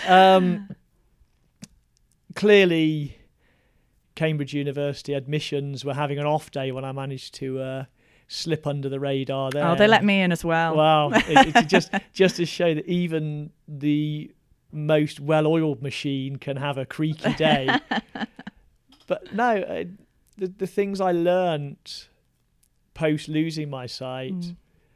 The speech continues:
Speaker 1: the things I learnt through sport, that sense of self-determination, self-belief, self-worth,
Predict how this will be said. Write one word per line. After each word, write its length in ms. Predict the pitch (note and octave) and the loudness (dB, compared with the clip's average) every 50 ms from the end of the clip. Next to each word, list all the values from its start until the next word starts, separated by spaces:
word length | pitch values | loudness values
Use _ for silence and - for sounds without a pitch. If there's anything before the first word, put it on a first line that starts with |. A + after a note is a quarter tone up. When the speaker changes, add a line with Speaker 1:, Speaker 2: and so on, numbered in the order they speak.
| _ _ _ _ _ - | _ _ _ _ _ -12
Speaker 1:
the 60 | D3+ | -8
things 280 | - F3+ F3+ F3+ F3 | -6 -6 -6 -4 -4
I 100 | F3 E3 | -4 -2
learnt 720 | D#3+ D#3 D#3 D#3+ D#3+ D#3+ D#3+ D#3+ D#3+ D#3 D#3 - - - - _ _ _ _ _ _ _ - | -2 -2 -2 -2 -2 -2 -2 -4 -6 -8 -10 -14 -18 -20 -20 _ _ _ _ _ _ _ -20
through 440 | - - - D#3 D#3 D3+ C#3+ D3 C3+ | -18 -12 -6 -4 -2 -2 -2 -2 -4
sport, 960 | - - - - - D#3+ D#3+ E3 D#3+ D3 C3+ B2+ A#2+ - _ - - - _ _ _ _ _ _ | -8 -12 -12 -10 -8 -6 -4 -4 -2 -4 -4 -6 -8 -12 _ -18 -20 -20 _ _ _ _ _ _
that 240 | E3 D#3+ D#3 - - | -10 -10 -10 -10 -10
sense 640 | - - - - E3+ E3+ E3 D#3+ D#3 - - - - | -10 -8 -6 -4 -4 -4 -6 -6 -10 -12 -14 -12 -8
of 540 | - D3 C#3 C#3 C#3 C#3 C#3 C#3 C3+ - _ _ _ _ _ _ _ _ _ _ _ _ _ _ _ _ _ _ _ _ | -6 -4 -4 -2 -2 -2 -2 -4 -6 -8 _ _ _ _ _ _ _ _ _ _ _ _ _ _ _ _ _ _ _ _
self-determination, 1120 | - - - E3 D3+ D3 C#3 - - C3 - - D3 D3 C#3+ C#3+ D3 C#3+ D3 C#3+ - C#3 C3 | -12 -8 -4 -4 -4 -4 -4 -8 -12 -12 -8 -4 -4 -4 -4 -2 -4 -4 -4 -6 -8 -10 -12
self-belief, 800 | - - C#3+ C#3 C#3 - _ - C#3 C3+ C#3+ C#3+ C#3+ C#3+ C3+ - | -10 -8 -8 -8 -8 -10 _ -8 -8 -6 -4 -4 -4 -6 -6 -8
self-worth, 840 | - - D3 C#3 C#3 C3+ - - C#3+ C#3+ C#3+ C#3 C#3 C#3 C#3 C3 | -8 -8 -6 -6 -6 -8 -10 -8 -8 -6 -4 -2 -2 -4 -4 -6